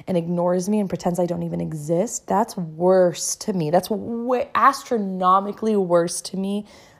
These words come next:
than when somebody is yelling at me. Because at least when somebody is yelling at me, they're paying attention to me. That is so sad. And that is a direct, a direct connection to trauma,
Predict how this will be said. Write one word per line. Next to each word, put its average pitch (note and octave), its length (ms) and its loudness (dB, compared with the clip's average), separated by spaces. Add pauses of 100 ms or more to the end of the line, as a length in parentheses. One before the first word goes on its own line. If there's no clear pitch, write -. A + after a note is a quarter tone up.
than F3 220 2
when E3 180 -4
somebody E3+ 760 -2
is D#3 200 -4
yelling E3 400 0
at - 160 -14
me. - 200 -16 (480)
Because G3+ 220 4
at G#3 80 4
least A3+ 200 -2
when C4 100 0
somebody G3 280 2
is F#3+ 120 0
yelling F3 260 4
at G#3+ 80 -4
me, A3+ 320 -2 (100)
they're F#3+ 120 -2
paying F3+ 200 0
attention E3 440 -6
to - 120 -12
me. - 260 -10 (640)
That A3 200 6
is A#3 120 0
so G#3+ 280 2
sad. F#3+ 540 0 (1400)
And F#3 160 0
that F#3+ 220 4
is G3 160 -2 (800)
a G#3+ 80 2
direct, G3 1200 0 (800)
a A3 80 -4
direct G#3+ 720 2
connection G3 800 -2
to G#3 180 0
trauma, G3+ 920 2